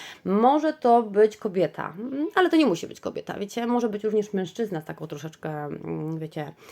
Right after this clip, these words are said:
e, taką, taką, z takim charakterem troszkę kobiecym,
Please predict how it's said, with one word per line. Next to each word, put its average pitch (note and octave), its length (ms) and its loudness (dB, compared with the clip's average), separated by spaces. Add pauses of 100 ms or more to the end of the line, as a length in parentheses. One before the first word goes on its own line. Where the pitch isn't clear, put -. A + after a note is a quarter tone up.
(340)
e, - 180 -10
taką, - 360 -12
taką, - 400 -10
z - 40 -20
takim E3+ 220 -4
charakterem D#3+ 440 2
troszkę E3+ 260 -4
kobiecym, G3+ 480 0